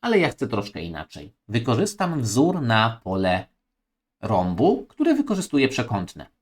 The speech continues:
Czemu wzór na pole rąbu w kwadracie? Może chcecie zapytać. A to dlatego,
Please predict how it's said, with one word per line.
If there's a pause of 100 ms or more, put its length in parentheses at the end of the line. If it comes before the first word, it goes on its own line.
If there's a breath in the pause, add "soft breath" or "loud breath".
(240)
Czemu
wzór
na
pole
rąbu
w
kwadracie?
Może
chcecie
zapytać. (340)
A
to
dlatego,